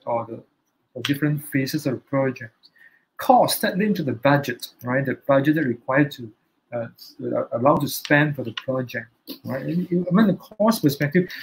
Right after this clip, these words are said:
we also look into the earned value, right? How much you, uh, your work done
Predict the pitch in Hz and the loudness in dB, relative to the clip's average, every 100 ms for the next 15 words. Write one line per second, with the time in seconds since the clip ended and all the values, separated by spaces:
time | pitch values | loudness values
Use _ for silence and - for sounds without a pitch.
0 | - - 139 147 185 185 143 151 147 - | -6 4 6 6 6 6 4 4 0 2
1 | 147 160 143 120 127 120 107 - 113 117 | 2 2 0 -2 -2 -4 -6 -10 -14 -10
2 | 127 - 135 147 - _ _ _ _ 135 | -8 -6 -4 -6 -6 _ _ _ _ -8
3 | 120 117 123 127 - 117 113 147 143 - | -4 -2 -2 -4 -6 -4 4 4 4 2
4 | 143 143 | 2 2